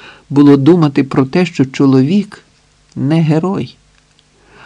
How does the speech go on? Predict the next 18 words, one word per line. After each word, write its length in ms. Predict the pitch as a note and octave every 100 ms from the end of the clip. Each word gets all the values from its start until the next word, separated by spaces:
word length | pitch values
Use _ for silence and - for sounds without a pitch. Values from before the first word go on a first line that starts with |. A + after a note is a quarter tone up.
| _
а 100 | C#3+
просто 500 | C#3+ G3 G#3+ G#3+ F3
майже 720 | E3+ D3 F3 F#3+ F3 E3+ D#3+ -
випадково 1040 | C#3 D3 C#3 C3+ B2+ - - F#3+ F#3 D#3+
потрапив 680 | C3 C3+ C3 - C#3+ D#3 E3+
під 220 | - -
гарячу 600 | A#2 A#2+ B2 B2+ - B2
руку 500 | A#2 C3 C3 A2+ G#2 -
влади. 640 | A#2 G2 D#2 - - - _ _ _ _ _ _ _ _ _ _ _ _ _ _ _ _ _ _ _ _ _ _ _ _ _ _ _ _ _ _
«Коли 240 | - C3 C3
він 180 | B2+
повернеться, — 1000 | A2 - B2+ C3+ E3 D#3 A#2+ - A#2 - -
думала 500 | B2+ C3 A#2+ A2+ A2+
вона, — 400 | A2+ A2+ A2+ C3 _ _ _ _ _ - _
і 100 | -
буде 320 | C3 D#3 D3+ D3
лежати 680 | D3 C3 E3 C#3+ C3+ - -
один, 480 | C3 B2+ D#3 D#3